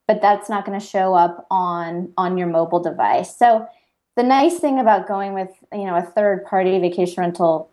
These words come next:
vacation rental website builder is worry about that. Um, the, the other thing to get a little bit more technical is, is,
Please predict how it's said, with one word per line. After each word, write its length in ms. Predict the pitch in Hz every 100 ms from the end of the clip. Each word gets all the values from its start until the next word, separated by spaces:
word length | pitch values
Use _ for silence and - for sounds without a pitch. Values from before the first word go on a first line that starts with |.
| -
vacation 560 | 180 196 190 202 185
rental 300 | 190 180 185
website 560 | 170 165 165 165 175 165
builder 320 | 165 160 160
is 320 | - 175 175 - _ -
worry 400 | 175 180 180 185
about 320 | 185 180 -
that. 340 | 208 233 - _ _ _ _ -
Um, 540 | 202 185 170 170 180 _ - _ -
the, 420 | 208 240 240 208 208
the 100 | 233
other 180 | 226
thing 180 | 226 220
to 80 | 214
get 160 | 202 196
a 80 |
little 160 | 196 196
bit 120 | 185
more 140 | 170 185
technical 480 | 190 190 180 185
is, 220 | 175 175 - -
is, 260 | 185 180